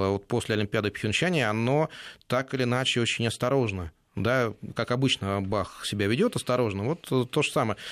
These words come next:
Но нигде больше, как это было до Олимпиады в Пхенчхане, он, э, открыто,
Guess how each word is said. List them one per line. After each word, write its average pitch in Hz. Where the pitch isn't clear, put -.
Но 151
нигде 156
больше, 123
как -
это 113
было 110
до 107
Олимпиады 107
в -
Пхенчхане, 147
он, 135
э, 107
открыто, 131